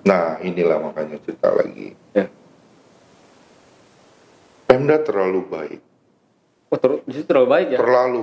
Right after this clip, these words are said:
Speaker 1: baik. Luar biasa. Jadi gini, kita bicara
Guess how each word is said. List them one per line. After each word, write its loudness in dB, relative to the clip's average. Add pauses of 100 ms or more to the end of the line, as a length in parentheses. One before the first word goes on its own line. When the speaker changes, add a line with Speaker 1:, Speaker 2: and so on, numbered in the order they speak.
Speaker 1:
baik. -14 (680)
Luar 4
biasa. -10 (400)
Jadi 2 (100)
gini, -4 (240)
kita 2
bicara -2